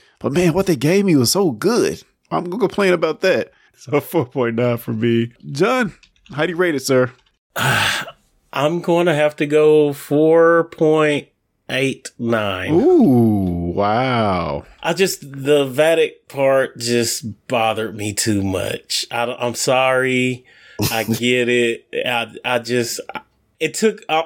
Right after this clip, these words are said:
Speaker 2: well, I'll say this, and again, I know we've said many times, it's not the actor's fault, but I, I wanted,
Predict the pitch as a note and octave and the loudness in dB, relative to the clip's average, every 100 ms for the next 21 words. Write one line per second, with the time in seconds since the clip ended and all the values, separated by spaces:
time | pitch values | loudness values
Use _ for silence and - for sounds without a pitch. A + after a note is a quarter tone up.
0 | E3+ D#3+ D#3+ F3 C3+ G#2+ B2+ B2+ C3+ C#3+ | 0 0 0 0 0 0 0 0 0 0
1 | C3 B2+ B2 A2+ A#2 A#2+ B2 A#2+ - A#2+ | 0 -4 -6 -4 0 2 2 0 0 0
2 | A#2 A#2 B2 B2 A2 G#2+ G#2+ G2 A2+ A2 | 0 0 0 0 0 0 -2 -4 -2 -2
3 | G#2+ G#2+ A2 F#2+ A#2 G#2+ F#2+ - G#2+ D3+ | -2 -2 -6 -4 -2 0 -2 -8 -4 2
4 | B2 G2 - _ _ _ - D3 D3+ - | 2 0 -8 _ _ _ -4 -2 -4 -6
5 | _ _ _ C#3+ D3+ E3 F#3+ F3+ - | _ _ _ -4 0 2 2 0 -4